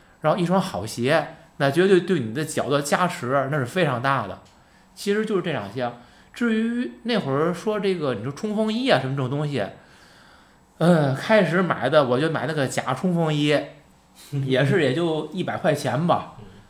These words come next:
Speaker 1: 你，你打什么标也没有用啊，它就是只防水不透气，那一走里边全都是湿淋淋的。就是到现在，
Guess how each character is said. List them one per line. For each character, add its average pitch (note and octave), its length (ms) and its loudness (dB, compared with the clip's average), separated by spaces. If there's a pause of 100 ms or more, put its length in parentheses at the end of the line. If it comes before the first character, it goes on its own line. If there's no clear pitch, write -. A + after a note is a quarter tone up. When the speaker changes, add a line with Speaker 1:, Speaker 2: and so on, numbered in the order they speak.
(380)
Speaker 1:
你， D3 240 -8
你 F3 140 -4
打 - 360 -2
什 F#3 120 -2
么 A#3 120 2
标 F3 240 6
也 B2+ 60 6
没 C#3 100 4
有 C#3+ 220 6
用 D#3+ 180 2
啊， G#2+ 120 -2
它 G#3 100 4
就 G#3 160 2
是 D#3+ 80 4
只 B2 180 -2
防 F3+ 240 4
水 A#2+ 180 2
不 C#3+ 200 2
透 E3 180 2
气， D#3 400 -2
那 G#3+ 180 4
一 D3+ 160 2
走 B2+ 320 0
里 A2 140 0
边 D3 140 4
全 F#3+ 200 2
都 G3+ 100 0
是 E3+ 60 2
湿 - 200 -2
淋 C#3 200 2
淋 A#2 180 -4
的。 A2 120 -8 (600)
就 F#3+ 120 0
是 F3+ 80 -4
到 F#3+ 160 4
现 F3 240 0
在， F#3+ 420 -2